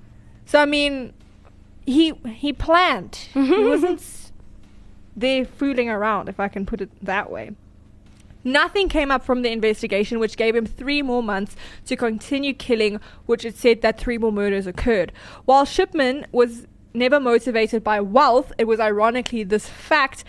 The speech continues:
Speaker 1: and his greed that led to his capture.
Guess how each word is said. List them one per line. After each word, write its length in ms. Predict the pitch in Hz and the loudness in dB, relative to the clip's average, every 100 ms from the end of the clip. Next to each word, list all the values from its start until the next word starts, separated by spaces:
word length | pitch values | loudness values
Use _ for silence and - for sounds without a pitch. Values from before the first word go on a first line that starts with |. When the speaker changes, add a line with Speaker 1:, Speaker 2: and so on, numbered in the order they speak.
| - - | -14 -6
Speaker 1:
and 160 | 220 | -4
his 200 | 220 226 | -2 -4
greed 720 | 190 - 208 339 320 247 226 - - | -6 -6 -2 0 2 0 -2 -4 -4
that 160 | 240 233 | -2 -2
led 280 | 208 214 202 - | 2 2 2 -2
to 140 | 220 | -2
his 180 | 202 190 | -2 -4
capture. 600 | - 294 294 - 196 175 | 0 0 0 -2 -4 -4